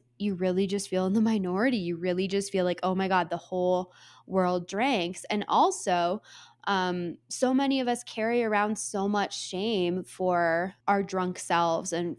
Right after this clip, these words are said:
for, like, you know, our relationship with alcohol. And being, like, in a room, whether a real room or a virtual room, a room full of people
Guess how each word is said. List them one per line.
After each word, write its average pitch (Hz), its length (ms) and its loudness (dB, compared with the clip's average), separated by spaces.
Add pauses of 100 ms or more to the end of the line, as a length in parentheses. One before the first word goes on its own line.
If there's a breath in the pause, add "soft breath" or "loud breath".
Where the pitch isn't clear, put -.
for, 190 400 0
like, 170 260 -2
you 190 160 -4
know, 175 180 0
our 170 180 4
relationship 175 720 -2
with 180 160 -4
alcohol. 165 760 -2 (320 loud breath)
And 196 360 2 (320)
being, 220 500 2 (220)
like, 196 260 0
in 202 140 2
a 196 120 0
room, 185 380 2
whether 185 360 4
a 170 40 2
real 202 300 4
room 262 240 4
or 202 100 2
a 180 60 -2
virtual 262 480 2
room, 262 360 2
a 202 120 0
room 214 240 0
full 220 160 0
of 220 160 -4
people 208 560 0